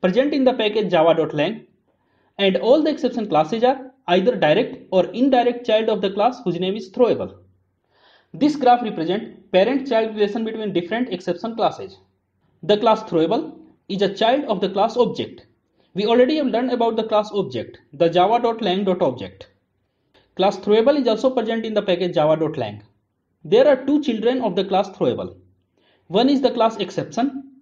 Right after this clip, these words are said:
and other one is the class error. We will talk about the class error in the later videos of this session.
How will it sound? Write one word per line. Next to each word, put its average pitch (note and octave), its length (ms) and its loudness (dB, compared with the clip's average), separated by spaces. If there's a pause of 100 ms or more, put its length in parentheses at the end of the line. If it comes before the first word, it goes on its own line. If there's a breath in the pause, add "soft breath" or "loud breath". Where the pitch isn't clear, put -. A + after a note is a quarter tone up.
(300)
and F3+ 160 0
other G3+ 260 2
one C4+ 140 0
is C4 100 -2
the A3+ 80 0
class G3 340 -2
error. A2 300 -6 (1200)
We G#3+ 140 -4
will C4 180 0
talk C#4+ 200 4
about C4+ 240 4
the B3+ 80 2
class A#3 320 2
error G#3+ 260 2
in G#3+ 140 -4
the F#3 80 2
later F3 280 2
videos A#3 300 -4
of A3 100 -2
this G#3 160 -6
session. G#2 300 -14